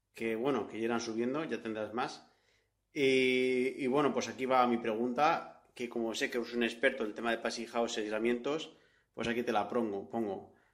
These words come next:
Luego la solución, pues, eh, búsquedela. Vale, pues vamos para allá.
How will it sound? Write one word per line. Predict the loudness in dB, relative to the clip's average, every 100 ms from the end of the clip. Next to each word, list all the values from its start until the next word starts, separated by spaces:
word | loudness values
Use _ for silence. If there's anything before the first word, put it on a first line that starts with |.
| _
Luego | -4 2
la | 4 4
solución, | 2 -2 2 0 2
pues, | 2 4 4 0 -4
eh, | -6 -4 -4 -4 -4 -6
búsquedela. | -8 -8 -4 -4 -4 -8 -12 _ _
Vale, | 0 2 2
pues | -2 -4 -2 0
vamos | 0 -2
para | 0 -2
allá. | -2 -6 -10